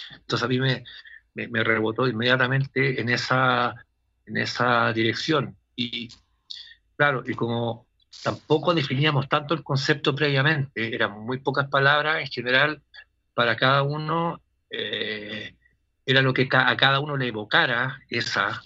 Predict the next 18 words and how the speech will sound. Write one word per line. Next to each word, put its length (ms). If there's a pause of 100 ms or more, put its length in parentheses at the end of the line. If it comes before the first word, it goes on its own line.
muro, 360
casi 280
como 200
que 80
si 100
la 100
palabra, 540
como 180
le 120
resonara 500
a 80
cada 180
uno. 140 (1160)
Eh, 640 (1040)
y 300
obviamente 560
que 280 (380)
y 220